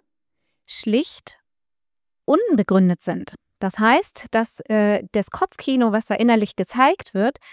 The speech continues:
einfach viel Informationen, ähm, manchmal ein bisschen unrechtmäßig zusammenfügt und sich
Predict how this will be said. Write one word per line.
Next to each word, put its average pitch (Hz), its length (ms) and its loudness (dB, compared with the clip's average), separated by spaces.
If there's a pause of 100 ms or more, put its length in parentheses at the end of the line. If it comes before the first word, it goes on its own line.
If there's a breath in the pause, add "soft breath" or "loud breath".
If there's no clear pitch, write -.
(260 loud breath)
einfach 254 360 2
viel - 360 -4
Informationen, 254 1080 2 (480 loud breath)
ähm, 226 320 2
manchmal 294 460 0
ein 277 40 0
bisschen 285 220 -2
unrechtmäßig 233 760 2
zusammenfügt 240 920 2
und 226 140 -2
sich - 240 -2